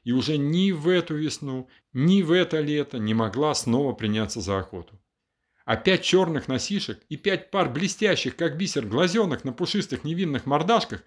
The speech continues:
продолжали каждый день спокойно появляться у входа в нору. Их отец оказался хорошим защитником, и осиновая ложбина, где находился их дом, стала долиной мира. Зимняя жизнь Домино. Пришла зима,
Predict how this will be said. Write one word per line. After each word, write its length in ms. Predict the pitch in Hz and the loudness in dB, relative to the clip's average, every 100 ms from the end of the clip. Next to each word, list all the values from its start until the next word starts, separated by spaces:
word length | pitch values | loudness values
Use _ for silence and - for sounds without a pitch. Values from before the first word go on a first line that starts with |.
| - _ _ | -18 _ _
продолжали 640 | - 196 180 165 185 165 | 0 2 4 4 2 0
каждый 420 | 131 165 143 110 113 | -2 -2 -2 -2 -4
день 180 | 185 | -4
спокойно 540 | 156 - 117 160 156 110 | -6 -4 -4 -2 -2 -2
появляться 540 | 123 113 117 123 - | -2 -2 0 -2 -4
у 120 | 127 | -8
входа 320 | 104 - 110 101 | -8 -4 -2 -2
в 60 | |
нору. 360 | 95 95 90 80 _ _ _ _ _ - | -4 -4 -6 -10 _ _ _ _ _ -4
Их 180 | 185 - | 0 2
отец 460 | 135 214 208 - _ _ _ _ - | 2 0 -2 -4 _ _ _ _ -10
оказался 540 | 120 156 165 185 - | 0 2 4 2 0
хорошим 460 | - 160 220 170 98 | -2 0 0 0 -2
защитником, 680 | 104 - 98 90 85 92 - _ _ | -2 -2 -6 -10 -14 -18 -20 _ _
и 120 | 131 | 2
осиновая 480 | 151 156 180 160 151 | 2 2 0 2 4
ложбина, 580 | 151 156 - 220 170 98 _ | 4 2 0 -4 -4 -6 _
где 160 | 101 120 | -4 -2
находился 540 | 123 127 123 113 - | 0 0 0 -2 0
их 180 | 113 98 | -2 0
дом, 280 | 107 98 - _ | 0 0 -4 _
стала 360 | - 190 190 113 | -6 -2 0 2
долиной 400 | 110 131 135 101 | 2 2 -2 -2
мира. 460 | 95 98 92 90 - _ _ _ _ _ _ _ _ | 0 0 -2 -8 -18 _ _ _ _ _ _ _ _
Зимняя 540 | - 87 104 165 160 131 | -2 2 4 4 4 2
жизнь 380 | 92 123 127 92 | 2 2 2 2
Домино. 540 | 113 113 104 92 78 _ _ _ _ _ _ _ _ _ _ _ _ _ _ - | 2 2 0 0 -4 _ _ _ _ _ _ _ _ _ _ _ _ _ _ -4
Пришла 360 | 127 139 202 | -2 4 6
зима, 440 | 175 156 110 135 | 6 4 2 -2